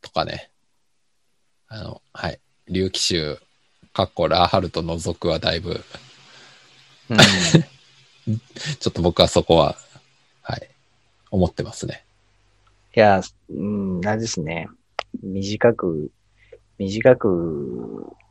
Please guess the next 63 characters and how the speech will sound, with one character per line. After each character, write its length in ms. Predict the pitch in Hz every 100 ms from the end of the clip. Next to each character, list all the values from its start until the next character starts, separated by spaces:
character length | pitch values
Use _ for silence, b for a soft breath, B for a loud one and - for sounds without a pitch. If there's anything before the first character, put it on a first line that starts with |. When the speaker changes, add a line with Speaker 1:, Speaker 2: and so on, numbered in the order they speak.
| _ _ -
Speaker 2:
し 140 | -
て 140 | - 90
も 140 | 76
い 140 | 208
い 20 | 180
な。 300 | - - - _ _ _ _ _ _ _ _ _
Speaker 1:
ま 200 | 101 95
あ、 40 | 80
と 100 | 127
い 40 |
う 60 | 107
か、 200 | - 107
そ 140 | 104
の、 260 | 98 92 - _ _ _ - -
う 320 | 107 92 90
ん、 80 | 95
全、 360 | 139 170 160 135
最 300 | - - 180
後 120 | 143
ま 120 | 113 98
で 80 |
行 120 | 95 -
く 300 | 135 131 135
っ 380 | - - _
て 80 | -
い 40 | 127
う 40 |
こ 140 | 139
と 160 | 135 127
が 160 | 101 90
プ 140 | 113
ラ 120 | 113
イ 120 | 120
オ 60 | 117
リ 120 | 113
テ 140 | - 113
ィ 160 | 107
だ 100 | 110
っ 100 | -
た 140 | - 85
ら、 160 | -
Speaker 2:
高 320 | 123 110 113
い。 100 | - _ _ _ -
高 280 | 117 110 90
い 60 |
ね。 100 | 82
Speaker 1:
あ 120 | 85 87
の、 280 | 82 80 -
は 240 | - 78
い。 120 | - - _ _ _ _ _ _ -
や 240 | - 85
む 120 | 87 85
を 80 |
得 80 | 85
な 100 | 78
い 80 | 76
ん 60 | 78
じ 120 | -
ゃ 40 |
な 120 | - -
い 40 |
か 140 | -
と。 140 | -